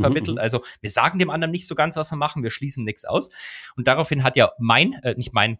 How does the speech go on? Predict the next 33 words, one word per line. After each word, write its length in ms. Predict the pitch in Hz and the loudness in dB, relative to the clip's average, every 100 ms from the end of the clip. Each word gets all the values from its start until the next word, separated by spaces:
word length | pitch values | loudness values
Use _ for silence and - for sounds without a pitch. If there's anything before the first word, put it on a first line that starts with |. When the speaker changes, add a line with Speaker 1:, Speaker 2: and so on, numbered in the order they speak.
| _ | _
Speaker 1:
doch 160 | - 160 | 0 2
mein 180 | 123 135 | 2 2
Bundeskanzler 720 | 220 190 - 101 107 127 131 | 2 0 -4 -6 -2 0 0
hat 220 | 123 - | 0 0
dann 120 | 123 | 0
gesagt, 200 | 117 113 117 | 2 0 2
das 40 | |
machen 120 | 127 123 | 4 4
wir 40 | |
auf 100 | 107 | 4
gar 140 | - | 2
keinen 220 | 127 110 98 | 4 0 2
Fall. 280 | 101 294 - _ _ | 4 2 0 _ _
Und 100 | 120 | -2
dann 80 | 123 | 2
hat 140 | 131 - | 4 4
dein 220 | 120 190 | 2 2
Präsident 480 | - 135 107 139 - | 0 2 2 0 0
gesagt, 360 | 147 156 - - - - | 4 4 2 -6 -20 2
ähm, 340 | 131 131 127 - | 4 4 0 -6
die 200 | 131 123 | 0 4
sollen 180 | 139 165 | 6 6
mal 120 | 151 | 6
alle 180 | 127 131 | 6 4
nicht 180 | 131 | 2
so 100 | - 123 | 0 0
feige 340 | - 117 101 | 4 4 2
sein. 220 | 85 85 | 0 -2
Und 40 | 92 | -2
ich 100 | - | 2
fand 180 | 190 | 2
es 100 | 190 | 2
irgendwie 300 | 185 175 170 | -2 -2 -2